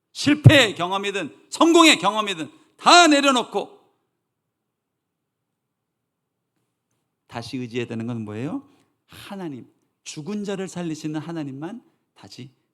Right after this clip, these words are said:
의지하게 하심이라. 이겁니다, 이거. 여러분, 그 주님을 다시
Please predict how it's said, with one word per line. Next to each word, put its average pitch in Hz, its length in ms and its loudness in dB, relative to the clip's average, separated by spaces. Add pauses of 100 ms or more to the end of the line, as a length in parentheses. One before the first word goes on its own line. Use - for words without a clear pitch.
의지하게 107 500 -16
하심이라. - 400 -18 (720)
이겁니다, 151 500 -18
이거. - 240 -20 (640)
여러분, 127 340 -8 (280)
그 135 560 -6
주님을 135 420 -4
다시 127 480 -10